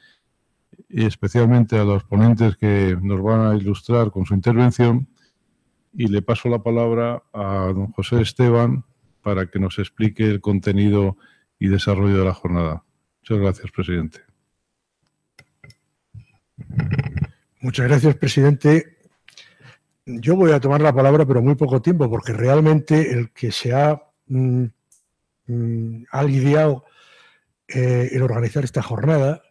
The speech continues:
Speaker 2: es Rafael Gutiérrez Fraile, que va a ser el que va a hacer la introducción técnica de la jornada y va a presentar a los ponentes.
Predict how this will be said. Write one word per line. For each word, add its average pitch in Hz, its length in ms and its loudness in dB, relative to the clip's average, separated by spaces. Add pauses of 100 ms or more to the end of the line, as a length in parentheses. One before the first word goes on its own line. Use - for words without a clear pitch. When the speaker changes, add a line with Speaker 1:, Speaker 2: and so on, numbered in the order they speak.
(840)
Speaker 2:
es 127 280 -4
Rafael 120 240 -6
Gutiérrez 120 340 -6
Fraile, 147 380 0
que 117 140 -8
va 127 100 -4
a 131 40 -4
ser 143 200 -4
el 139 160 -6
que 120 300 -6 (500)
va 127 60 -2
a - 40 0
hacer 135 160 -4
la 135 100 0
introducción 123 680 -2
técnica 135 440 -2
de 131 80 -2
la 131 80 -2
jornada 139 360 -2
y 127 60 -2
va 127 100 -2
a 123 60 -6
presentar 123 340 -6
a 117 100 -4
los 107 100 -10
ponentes. 143 580 -8